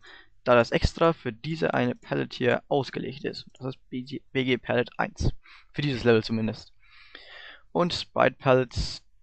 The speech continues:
die jetzt aber nicht wirklich was verändern,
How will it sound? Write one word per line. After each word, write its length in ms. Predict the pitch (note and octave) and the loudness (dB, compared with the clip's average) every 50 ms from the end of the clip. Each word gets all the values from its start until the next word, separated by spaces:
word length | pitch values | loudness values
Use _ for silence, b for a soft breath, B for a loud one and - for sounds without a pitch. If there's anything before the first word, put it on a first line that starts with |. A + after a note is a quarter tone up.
| - - | -12 -8
die 480 | C#3 C#3 C3+ C3 C3 C3 B2+ B2+ C3 B2+ | -6 -6 -4 -4 -4 -4 -4 -4 -4 -4
jetzt 280 | B2 A#2 - - - | -6 -6 -8 -8 -4
aber 240 | - B2 A#2+ B2 A#2 | -4 -2 0 0 0
nicht 160 | A2+ A2+ A2 | 0 0 -2
wirklich 400 | A#2+ B2 B2 - A#2 A#2 - - - - | -2 -4 -4 -2 -4 -6 -6 -8 -8 -2
was 200 | - A#2+ A2 - | 0 0 0 0
verändern, 600 | - - - A#2+ A2+ B2+ C3+ C3 B2 B2 B2 B2 | -2 0 4 4 4 4 4 4 2 2 0 -4